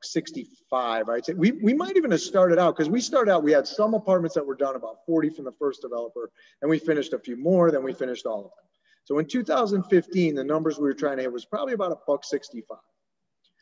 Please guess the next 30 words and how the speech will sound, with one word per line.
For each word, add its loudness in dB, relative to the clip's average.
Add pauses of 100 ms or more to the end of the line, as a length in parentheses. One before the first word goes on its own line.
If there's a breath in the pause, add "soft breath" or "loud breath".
(400)
Um, 0 (100)
and 4
then 6
that 4
slowly 6
went 4
up 2
with 4
escalations 0
and -8
over -8
time, -10
'cause -14
I -2
was -6
fifteen, -4
so -20
we've -10
escalated. -6 (500 loud breath)
Uh, -8
we -2
usually 2
escalate 2
one -6
to -6
two -12
percent -10
a -10
year -4
on -16